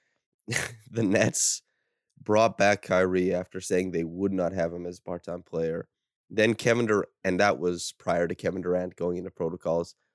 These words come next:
And then Kyrie comes back and immediately goes into protocols. It's, like, absurd, right? It's so many guys are getting covid or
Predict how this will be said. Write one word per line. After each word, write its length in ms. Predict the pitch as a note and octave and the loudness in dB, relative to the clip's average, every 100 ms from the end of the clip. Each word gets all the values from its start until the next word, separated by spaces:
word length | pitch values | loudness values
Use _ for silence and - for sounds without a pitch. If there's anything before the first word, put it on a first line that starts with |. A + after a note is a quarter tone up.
| _ _ _ | _ _ _
And 200 | F#2+ G2 | 0 2
then 280 | A2+ C#3 A2+ | 4 4 0
Kyrie 340 | - G2 F#2+ | 0 2 2
comes 300 | F#2 G2 F2+ | 0 -4 -6
back 480 | - F#2+ F2+ F2+ - _ _ _ _ | 0 2 4 2 -4 _ _ _ _
and 140 | F2 G#2+ | 0 2
immediately 560 | G#2 A2 A#2+ A#2+ F#2+ | 2 4 4 4 2
goes 320 | F#2+ F#2+ F#2+ G2+ | 2 2 2 0
into 120 | F#2 | -4
protocols. 680 | - C3+ A#2 E2+ D#2+ E2 F2 | 0 0 2 0 -2 -4 -10
It's, 380 | F2 - - - _ _ _ _ _ _ | -6 -4 -4 -10 _ _ _ _ _ _
like, 200 | F#2+ F2+ | -6 -2
absurd, 600 | F#2 - A#2 C#3+ E2+ - | -2 2 4 4 2 -4
right? 300 | - G2 A2 | 0 2 2
It's 380 | - F#2 - - - - | -2 -8 -6 -8 -10 -12
so 180 | - G2 | -2 0
many 180 | G2+ | 0
guys 280 | F2+ F2+ F2 | 0 0 0
are 60 | F2 | -4
getting 180 | F2 F2 | -8 -8
covid 460 | - E2+ E2+ E2 | -2 -2 0 -2
or 180 | D#2+ E2+ | -2 -4